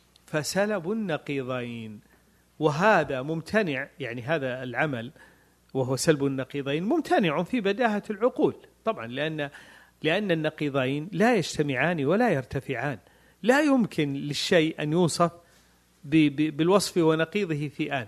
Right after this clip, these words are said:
يعني لا يمكن أن، أن تصفي شيئا بالحركة والسكون، ولا أيضا أن تنفي عنه الحركة والسكون في آن واحد، لأنه إما أن يكون متحركا فلا يكون ساكنا، أو أن يكون ساكنا فلا يكون متحركا.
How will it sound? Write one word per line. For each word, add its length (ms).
يعني 180
لا 120
يمكن 340
أن، 100
أن 120
تصفي 440
شيئا 320
بالحركة 560
والسكون، 540
ولا 200
أيضا 420
أن 300
تنفي 400
عنه 220
الحركة 460
والسكون 500
في 260
آن 160
واحد، 360
لأنه 480
إما 220
أن 80
يكون 400
متحركا 760
فلا 340
يكون 320
ساكنا، 580
أو 160
أن 100
يكون 320
ساكنا 440
فلا 320
يكون 360
متحركا. 720